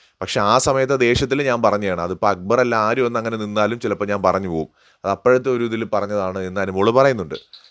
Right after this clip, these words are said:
രണ്ടുപേരും കുറേ സമയത്ത് അവിടെ ഇരുന്ന് സംസാരിക്കുന്നൊക്കെ ഉണ്ട്. നെവിനും അതുപോലെ, ആ, കുറേ സമയത്ത് ഇരുന്ന് സംസാരിക്കുന്നുണ്ട്. "ഞാനിവിടെ ഫേക്കായിട്ട് നിന്നിട്ടില്ല, ഞാൻ റിയൽ ആയിട്ടാണ് നിന്നതെന്ന്" നെവിൻ പറയുന്നുണ്ട്.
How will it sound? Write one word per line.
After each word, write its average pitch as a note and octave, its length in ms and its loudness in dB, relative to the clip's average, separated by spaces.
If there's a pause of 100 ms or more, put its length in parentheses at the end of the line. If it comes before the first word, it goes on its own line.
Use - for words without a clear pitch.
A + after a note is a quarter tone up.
(100)
രണ്ടുപേരും C#3 320 0
കുറേ B2+ 220 4
സമയത്ത് B2 340 -4
അവിടെ A2+ 140 0
ഇരുന്ന് A2+ 300 -6
സംസാരിക്കുന്നൊക്കെ G#2 680 -2
ഉണ്ട്. F2+ 280 -4
നെവിനും D3+ 320 2
അതുപോലെ, F2+ 360 0 (400)
ആ, G2 100 -4
കുറേ G2+ 240 2
സമയത്ത് G2+ 320 -4
ഇരുന്ന് F#2+ 160 -4
സംസാരിക്കുന്നുണ്ട്. F2 680 -4
"ഞാനിവിടെ G#2 420 0
ഫേക്കായിട്ട് G2 540 0
നിന്നിട്ടില്ല, F2+ 440 -4
ഞാൻ F2+ 220 -6 (140)
റിയൽ F#2+ 200 2
ആയിട്ടാണ് F#2+ 400 0
നിന്നതെന്ന്" F2+ 480 -6
നെവിൻ F2+ 280 -8
പറയുന്നുണ്ട്. E2 440 -4